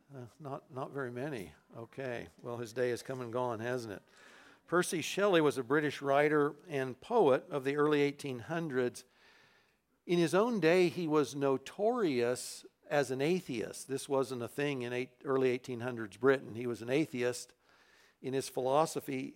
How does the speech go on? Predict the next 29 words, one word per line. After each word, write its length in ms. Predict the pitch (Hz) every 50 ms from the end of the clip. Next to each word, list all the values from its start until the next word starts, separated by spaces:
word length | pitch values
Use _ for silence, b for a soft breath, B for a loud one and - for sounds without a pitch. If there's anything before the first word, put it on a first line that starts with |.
| _
He 260 | - 123 156 151 147
was 220 | 143 139 135 123 -
also, 880 | 165 151 175 185 175 - - 185 165 147 143 135 131 131 131 139 - -
uh, 300 | 151 139 131 127 123 127 -
immoral, 720 | - 147 139 139 143 160 180 180 139 127 120 131 160 151 - - _ _ _
highly 420 | - - 170 175 180 165 143 131 127
immoral. 560 | 120 117 117 113 110 110 110 120 147 143 - _ B B B B B B B B B B B B B B B -
Uh, 340 | 143 131 131 127 123 127 - - _ _ _ _ _ _ _ _ _
so 580 | - - - 147 143 135 131 127 127 131 - -
he 160 | 117 151 139
was 180 | 127 123 107 131
notorious 640 | 127 120 - - - 208 196 170 143 135 120 -
for 160 | - - 143 120
that. 360 | 135 139 139 131 131 - -
He 120 | 127 160 143
was 200 | 139 131 - -
famous 420 | - 240 254 226 190 160 135 -
for 180 | - 165 151 147
his 120 | 131 127
own 180 | 147 143 135 120
poetry 540 | - 147 165 151 151 139 - - 143 131
and 80 | 123 127
also 340 | 135 143 151 143 - 135 123
for 220 | - - 143 120
his 120 | 123 113 -
second 380 | - 180 151 - 147 123 123
wife, 380 | 123 123 135 143 139 117 - -
Mary 300 | 123 131 143 151 156 131
Shelley, 500 | - - 131 127 120 120 120 117 117